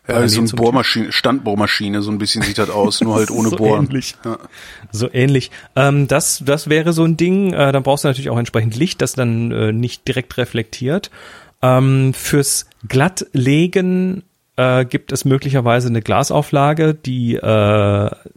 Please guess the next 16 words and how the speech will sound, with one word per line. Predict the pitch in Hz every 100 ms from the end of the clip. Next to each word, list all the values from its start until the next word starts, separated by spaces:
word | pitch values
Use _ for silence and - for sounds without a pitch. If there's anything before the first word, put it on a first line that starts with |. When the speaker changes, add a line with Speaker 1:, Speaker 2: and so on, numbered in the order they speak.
| - - _ _
Speaker 2:
eine | 113
sogenannte | 110 117 120 113 120
Anti-Newton-Schicht | 113 131 123 123 151 170 - 165 -
hat, | 185 185
also | 113 110
eine | 104
leicht | 101 98 - - - - _
trübe | - - 147 170 151
Schicht, | - 160 - - -
die | - 95 117
aber | - 110
trotzdem | - 120 120
nicht | 113 -
die |
Schärfe | - - 151
rausnimmt. | 147 156 165 156 175